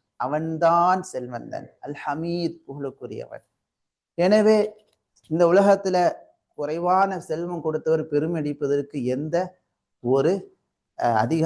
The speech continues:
அவங்க, அங்-, அதற்கான ஒரு சந்தர்ப்பமோ உரிமையோ கிடையாது. அதனால தான் இந்த சூறாவினுடைய துவக்கத்தில் அல்லாஹு தாலா அவனை புகழ்ந்து ஆரம்பிக்கின்றான்.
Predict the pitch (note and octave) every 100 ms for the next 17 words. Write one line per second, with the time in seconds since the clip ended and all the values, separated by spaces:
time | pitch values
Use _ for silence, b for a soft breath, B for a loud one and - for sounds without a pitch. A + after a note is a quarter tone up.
0 | - B2+ C3 C3 C3 C#3+ C#3+ D3+ D3 D#3+
1 | D3+ C#3 A#2+ - C3+ C3 C#3 D#3 E3+ -
2 | D3 C#3 D3 D#3 - _ _ - E3 F3
3 | E3 D3 F#3 B2 A2+ G#2 G2 G2+ G2+ _
4 | _ _ _ - C#3 E3 D#3+ F#3+ E3+ D#3
5 | E3 F3 E3+ D#3 D3 D#3 E3 E3 D#3 E3+
6 | D3 C#3 D#3 C#3+ C3+ D3 D#3+ G3 - b
7 | b - C3 C#3+ C#3 C3 C#3+ E3 D#3 B2+
8 | B2 G#2 G2+ G#2 G2+ G#2 G#2